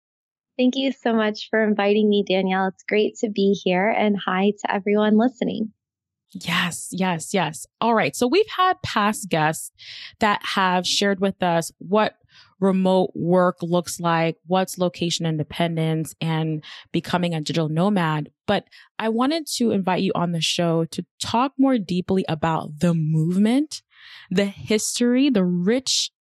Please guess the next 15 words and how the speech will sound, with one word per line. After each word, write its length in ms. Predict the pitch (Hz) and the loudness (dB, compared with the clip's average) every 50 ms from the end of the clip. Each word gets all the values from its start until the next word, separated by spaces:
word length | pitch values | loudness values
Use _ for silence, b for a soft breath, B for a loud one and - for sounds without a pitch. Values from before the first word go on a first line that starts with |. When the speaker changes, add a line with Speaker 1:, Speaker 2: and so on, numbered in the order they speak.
| _ | _
Speaker 2:
history 540 | - - 220 220 - - - 226 220 220 214 | -8 -4 -4 -2 -2 -2 -2 0 0 0 0
and 160 | 202 185 190 | 0 -2 -4
context 840 | - - - 180 180 185 202 196 - 247 269 294 302 - - - - B B B B B B B B B - | -4 -4 -2 0 0 2 0 0 0 0 0 0 -2 -4 -10 -12 -12 B B B B B B B B B -2
of 420 | 196 202 202 196 196 196 190 180 180 - _ - | 2 2 4 4 4 2 2 -2 -6 -12 _ -12
this 400 | 175 165 - 202 196 - - - | -8 -4 -2 -2 -2 -2 -4 -8
type 320 | - - - 185 196 - | -6 -4 -2 -2 0 0
of 200 | - 190 160 165 | 0 -2 -2 -2
lifestyle, 800 | 165 165 165 180 190 - - - 208 214 220 226 226 233 233 233 B B B B B B B B | -2 0 0 0 -2 -4 -4 -2 0 0 2 2 2 0 0 -2 B B B B B B B B
as 200 | - 233 240 214 214 | -2 -2 -2 0 0
well 240 | 240 254 269 277 269 | 0 0 2 2 2
as 160 | 262 247 220 | 0 0 0
sharing 520 | - - - 208 202 202 202 196 196 196 | 0 0 0 0 2 2 2 0 0 -2
some 440 | - - - - 196 190 185 190 185 - | -4 -6 -4 -2 0 0 0 0 -2 -2
of 180 | - 175 160 | -2 -2 -2
your 580 | 170 175 175 170 165 165 160 160 160 156 - - | 0 0 2 2 2 2 2 2 0 -2 -4 -6